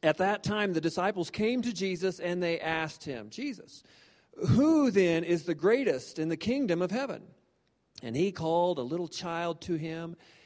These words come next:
and placed the child among them. So there they are.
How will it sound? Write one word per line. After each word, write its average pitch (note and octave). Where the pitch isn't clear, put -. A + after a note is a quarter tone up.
and B2
placed G#3+
the C#3
child F#3
among E3+
them. B2
So -
there D#3+
they F3+
are. B2